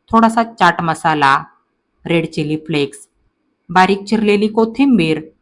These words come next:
आणि लिंबाचा रस पिळून घालायचा आहे. अशा पद्धतीने हा चटपटीत, क्रिस्पी आणि झणझणीत शेवगा मसाला फ्राय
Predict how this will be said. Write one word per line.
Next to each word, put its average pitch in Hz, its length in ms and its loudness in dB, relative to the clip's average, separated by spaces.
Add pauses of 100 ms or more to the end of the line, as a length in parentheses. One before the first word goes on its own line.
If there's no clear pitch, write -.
(280)
आणि 247 240 4
लिंबाचा 190 460 4
रस 156 240 -2
पिळून 156 340 -2
घालायचा 156 460 -2
आहे. 151 120 0 (960)
अशा 214 200 -6
पद्धतीने 208 680 -6
हा 180 80 -4
चटपटीत, 180 680 -8 (120)
क्रिस्पी 190 600 -6
आणि 175 180 0 (100)
झणझणीत 196 560 0
शेवगा 175 340 -2
मसाला 165 420 -4
फ्राय 151 260 -2